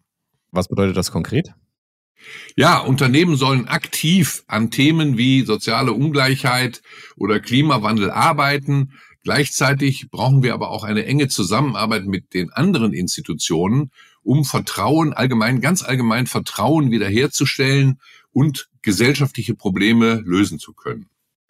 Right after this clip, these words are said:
Speaker 1: Der Report zeigt, dass einundfünfzig Prozent der Deutschen Diskriminierung fürchten. Das ist ein neuer Höchststand. Welche Auswirkungen hat diese Angst auf das Vertrauen?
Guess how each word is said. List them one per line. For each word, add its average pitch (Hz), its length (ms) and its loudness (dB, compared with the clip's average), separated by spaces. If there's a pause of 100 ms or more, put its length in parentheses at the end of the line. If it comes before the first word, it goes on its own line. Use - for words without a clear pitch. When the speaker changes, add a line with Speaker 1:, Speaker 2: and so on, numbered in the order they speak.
Speaker 1:
Der 90 100 -4
Report 98 400 -4
zeigt, - 580 -4
dass 87 400 -2
einundfünfzig 104 580 -2
Prozent 82 440 -4
der 78 120 0
Deutschen 85 520 0
Diskriminierung 92 800 0
fürchten. 107 640 -2
Das - 160 -4
ist 92 160 -2
ein 80 180 0
neuer 90 460 2
Höchststand. 127 600 0 (380)
Welche 92 240 -2
Auswirkungen 104 800 -4
hat - 260 -6
diese 80 220 -2
Angst 85 280 -8
auf - 140 -8
das - 220 -6
Vertrauen? 80 720 -4